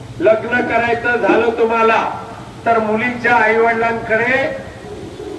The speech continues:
एक पायली काजू मागा, एक पायली नाचणी मागा, भात मागा, च-, पाहिजे तर एक टन ऊस मागा,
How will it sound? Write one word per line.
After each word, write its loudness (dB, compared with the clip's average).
एक 0
पायली 0
काजू 0
मागा, 0
एक 0
पायली 0
नाचणी 0
मागा, 0
भात 0
मागा, 0
च-, 0
पाहिजे 2
तर 2
एक 0
टन 0
ऊस -2
मागा, 0